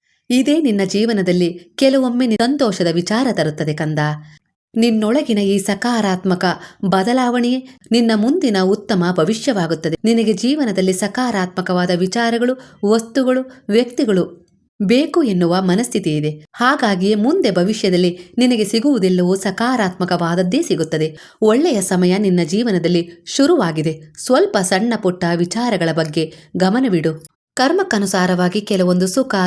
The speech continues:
ದುಃಖಗಳು ನಿನಗೆ ಎದುರಾಗುತ್ತವೆ. ಸುಖದಲ್ಲಿ ಎಂದಿಗೂ ಹಿಗ್ಗುವವನಲ್ಲ ನೀನು. ಹಾಗೆ ದುಃಖದಲ್ಲಿ ಕುಗ್ಗುವ ಸ್ವಭಾವವೂ ನಿನಗಿಲ್ಲ. ವಾಸ್ತವ ಸತ್ಯವನ್ನ ಅರಿತು ಜೀವನದಲ್ಲಿ ಗಟ್ಟಿಗನಾಗಿ ಬಾಳುತ್ತಿದ್ದೀಯ.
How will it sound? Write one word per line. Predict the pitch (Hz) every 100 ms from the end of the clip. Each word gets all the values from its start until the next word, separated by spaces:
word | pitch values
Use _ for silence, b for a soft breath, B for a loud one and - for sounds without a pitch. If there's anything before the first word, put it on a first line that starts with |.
| 175
ದುಃಖಗಳು | 226 226 175 175
ನಿನಗೆ | 202 180 170
ಎದುರಾಗುತ್ತವೆ. | 165 160 214 165 160 165 156 156 B -
ಸುಖದಲ್ಲಿ | - 262 339 202 190 180
ಎಂದಿಗೂ | 180 214 254 294
ಹಿಗ್ಗುವವನಲ್ಲ | 208 170 175 165 165 170 208
ನೀನು. | 175 156 151 151 B -
ಹಾಗೆ | 190 180 175 170 B B 190
ದುಃಖದಲ್ಲಿ | 254 226 190 180 165
ಕುಗ್ಗುವ | 160 220 226 170 165
ಸ್ವಭಾವವೂ | 160 175 160 180 208 269
ನಿನಗಿಲ್ಲ. | 320 175 151 156 147 151 - - _ _ -
ವಾಸ್ತವ | 208 226 277 - 202 180
ಸತ್ಯವನ್ನ | 180 196 196 208 175 156
ಅರಿತು | 165 208 170 165 B B 196
ಜೀವನದಲ್ಲಿ | 202 311 294 185 175 180
ಗಟ್ಟಿಗನಾಗಿ | 180 - 226 254 262 262
ಬಾಳುತ್ತಿದ್ದೀಯ. | 208 165 156 147 151 151